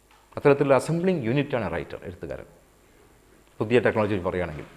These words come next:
ഞാൻ, ഞാൻ പറഞ്ഞു കഴിഞ്ഞു, അതായത് അധികാരവിരുദ്ധതയാണ്, അധികാരത്തിനും സമ്പത്തിനും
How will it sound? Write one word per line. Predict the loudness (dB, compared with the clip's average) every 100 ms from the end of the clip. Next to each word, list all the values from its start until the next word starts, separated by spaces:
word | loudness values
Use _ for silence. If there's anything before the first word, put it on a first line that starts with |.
| -20 -20 -20 _ _ -2 2
ഞാൻ, | 2 2 2
ഞാൻ | 6 8
പറഞ്ഞു | 8 8 6
കഴിഞ്ഞു, | 4 2 -8 -14 -20 -20 -20 _ _ _ -10
അതായത് | -4 -2 -2 -4 -12 _ 0 0
അധികാരവിരുദ്ധതയാണ്, | 2 4 6 6 8 6 4 2 4 6 8 8 6 2 -8 -14 -20 -20 -20 _ _ _ -4 0
അധികാരത്തിനും | 6 8 10 8 6 2 2 2
സമ്പത്തിനും | 0 2 0 0 -2